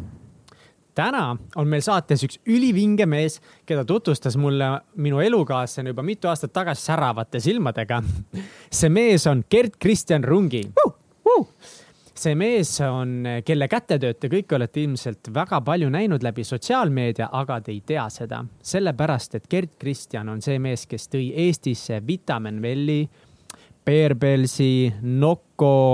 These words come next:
Speaker 1: Arizona, Roobait,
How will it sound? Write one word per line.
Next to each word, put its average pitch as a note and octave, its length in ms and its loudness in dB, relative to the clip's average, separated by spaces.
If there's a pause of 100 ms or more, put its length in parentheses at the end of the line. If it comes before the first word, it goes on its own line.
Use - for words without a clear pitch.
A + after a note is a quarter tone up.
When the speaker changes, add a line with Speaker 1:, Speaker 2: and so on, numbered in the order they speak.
(220)
Speaker 1:
Arizona, C#3+ 1000 2 (360)
Roobait, C#3 1000 0